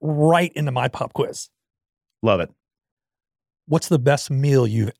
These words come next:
Speaker 1: ever eaten, and where was it? And by the way, I wanna be clear, it's a restaurant we're looking for, not necessarily, like, you know, "Well, my Aunt Jean made a great tuna casserole," like, restaurant meal.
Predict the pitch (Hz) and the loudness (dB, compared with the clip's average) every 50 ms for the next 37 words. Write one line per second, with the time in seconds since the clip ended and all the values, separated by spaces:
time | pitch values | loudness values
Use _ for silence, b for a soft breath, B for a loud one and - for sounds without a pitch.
0 | _ - - 143 131 139 135 131 - 135 139 135 123 117 117 117 _ _ - - | _ -4 -4 -2 -2 -2 -6 -6 -6 -8 -8 -6 -8 -10 -10 -10 _ _ -6 -4
1 | 131 123 117 120 117 110 113 110 107 101 - - - _ _ _ _ - - 185 | -2 0 2 2 2 2 2 0 0 -2 -2 -6 -10 _ _ _ _ 0 0 2
2 | 170 165 160 175 170 156 160 156 151 147 - - 151 143 143 151 139 135 120 - | 4 4 2 2 2 2 2 2 2 2 0 0 0 2 2 0 -2 -2 -4 -4
3 | - - 170 147 139 131 135 - - 135 - - 147 127 123 139 143 - - - | 0 4 4 6 6 4 2 0 -2 -2 -2 0 0 2 2 2 2 0 0 -2
4 | 160 147 143 147 160 156 160 156 - 175 160 - - 175 180 190 185 - _ _ | -2 -2 0 0 0 0 0 0 -2 -4 -4 -2 0 0 0 0 0 -4 _ _
5 | _ _ _ _ _ _ _ - 160 151 147 151 135 139 131 - - - - 156 | _ _ _ _ _ _ _ 0 2 4 4 2 0 -2 -4 -4 -6 -4 -2 0
6 | 135 131 127 127 123 113 110 - - - _ _ _ _ - - 127 127 143 190 | 0 0 2 0 0 0 -2 -4 -10 -20 _ _ _ _ -4 -2 0 2 2 2
7 | 185 175 175 170 151 147 143 143 139 - - - 151 160 - - 131 131 151 143 | 4 4 4 4 2 2 0 -2 -4 -8 -6 -4 -2 -2 -2 -2 -2 0 0 2
8 | 143 143 143 135 135 156 143 131 135 131 131 131 127 135 135 - _ _ _ _ | 2 2 0 0 -2 -2 -4 -4 -4 -4 -4 -2 -4 -4 -4 -8 _ _ _ _
9 | _ _ _ _ _ _ - - 139 127 123 - 135 131 127 - - 131 127 123 | _ _ _ _ _ _ -4 -2 -2 -2 0 -2 -2 -2 -4 -4 -4 -4 -4 -6
10 | _ B B B B B B B B - 135 127 _ _ _ _ _ _ _ _ | _ B B B B B B B B 0 0 0 _ _ _ _ _ _ _ _
11 | _ _ - - 139 127 - - 131 117 - - - 113 - - | _ _ -2 -2 -2 -2 -2 -4 -6 -8 -6 -8 -12 -12 -14 -16